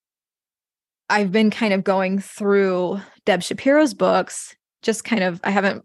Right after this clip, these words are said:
fully read the book, but I've been going through it, and, um, I found some interesting,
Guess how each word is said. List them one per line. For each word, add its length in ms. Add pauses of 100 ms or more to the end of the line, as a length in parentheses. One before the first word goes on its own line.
(120)
fully 260
read 220
the 60
book, 220
but 140
I've 100
been 140
going 260
through 240
it, 220
and, 460 (420)
um, 220
I 80
found 260
some 160
interesting, 760